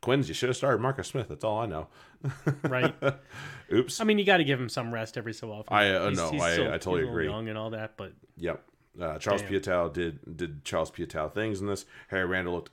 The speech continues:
Speaker 1: excellent this game, as he, as he has. Um, he definitely looks like he should be holding on to that nine shirt for a long damn
Speaker 2: Yeah,
Speaker 1: time.
Speaker 2: I, I think at this point it's pretty clear that, that he's their, he's their nine and Urin is their
Speaker 1: Mm-hmm.
Speaker 2: closer, and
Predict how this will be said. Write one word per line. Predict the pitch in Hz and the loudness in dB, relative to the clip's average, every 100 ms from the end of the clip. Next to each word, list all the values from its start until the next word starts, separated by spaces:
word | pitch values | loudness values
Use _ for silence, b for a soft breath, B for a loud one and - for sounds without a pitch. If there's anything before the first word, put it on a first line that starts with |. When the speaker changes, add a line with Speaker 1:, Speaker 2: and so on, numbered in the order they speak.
| - | -4
Speaker 1:
excellent | 80 - 90 82 | -4 -4 -8 -6
this | 87 - | -8 -6
game, | 90 87 85 | -4 -2 -2
as | 80 | -4
he, | 73 80 85 82 | -6 -6 -6 -6
as | 80 | -6
he | 80 | -2
has. | 85 80 78 - - | -2 -2 -4 -8 -8
Um, | 78 73 64 | -6 -6 -8
he | 78 | -8
definitely | 80 80 82 78 | -6 -4 -2 -4
looks | 73 80 | -6 -8
like | 71 | -10
he | 76 | -10
should | 71 - 76 | -10 -10 -10
be | 76 73 | -8 -10
holding | 67 98 85 | -4 -2 -2
on | 78 82 | -4 -6
to | 73 | -4
that | 71 64 | -4 -4
nine | 73 | -6
shirt | 73 71 67 | -6 -6 -6
for | - 71 71 - b b b | -6 -4 -4 -8 b b b
a | 71 | -8
long | 71 73 67 | -6 -6 -6
damn | 135 135 | -6 -2
Speaker 2:
Yeah, | 120 | -2
Speaker 1:
time. | - - 135 | -2 -2 2
Speaker 2:
I, | 147 147 | 2 2
I | |
think | 143 151 | 2 0
at | 139 | 0
this | 127 - | -2 -4
point | 127 120 | -4 -4
it's | 113 | -4
pretty | - - 123 | -4 -2 -2
clear | - 127 110 110 | -2 -4 -2 -2
that, | 104 104 | -6 -8
that | 113 101 _ | -10 -10 _
he's | - 120 98 | -6 -4 -2
their, | 110 104 101 - | 0 0 -4 -4
he's | 139 120 | 0 4
their | 120 | 4
nine | 113 110 110 | 4 2 0
and | 104 | 0
Urin | 107 107 107 | -2 -2 -2
is | 104 | -4
their | 95 98 | -4 -6
Speaker 1:
Mm-hmm. | - | -4
Speaker 2:
closer, | 101 98 104 98 98 | -4 -4 -6 -8 -8
and | 92 92 | -10 -12